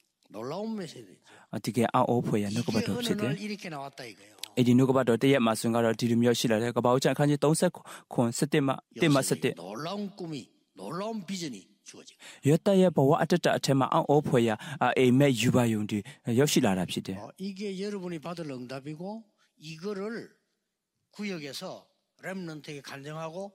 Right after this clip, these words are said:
Speaker 1: 전달해 줘야 돼요.
Speaker 2: 디 야하덴도 하 칸사야메, 아, 앞시 비비마,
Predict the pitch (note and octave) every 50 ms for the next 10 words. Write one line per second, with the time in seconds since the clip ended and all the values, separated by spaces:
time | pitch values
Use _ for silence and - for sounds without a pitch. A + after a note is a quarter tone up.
0 | _ _ - - C#3 C3 C#3 - G#2+ G2 - F2+ _ _ - - _ _ - F3+
1 | F3 E3+ E3+ E3 E3 D#3 D3+ E3 D#3+ F3+ A3 A3+ F#3+ D3+ - - D3 C#3 C3+ D3
2 | D3+ D#3 D#3 D3+ D3 C#3+ C3+ - - - - - - - C#3+ - - - - D3
3 | B2+ - - C#3+ C3 B2+ C3 C3 B2+